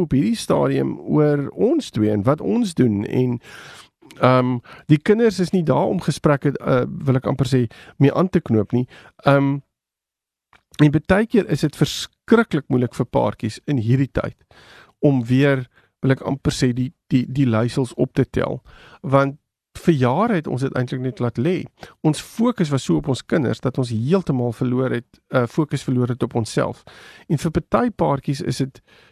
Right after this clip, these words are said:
dat ek amper met die, die persoon wat saam met my in hierdie huis bly,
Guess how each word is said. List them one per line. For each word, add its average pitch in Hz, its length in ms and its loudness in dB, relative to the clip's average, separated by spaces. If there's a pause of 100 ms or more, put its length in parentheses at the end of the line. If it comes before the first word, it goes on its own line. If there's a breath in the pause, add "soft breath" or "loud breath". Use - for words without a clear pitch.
dat 131 160 2
ek 143 180 -2
amper 170 300 0
met 143 180 -2
die, - 160 -6
die 139 80 -2
persoon 190 380 0
wat 160 140 -4 (420)
saam 160 240 2
met 170 140 -2
my 131 380 0
in 131 80 0
hierdie 123 220 0
huis 143 240 0
bly, - 320 -2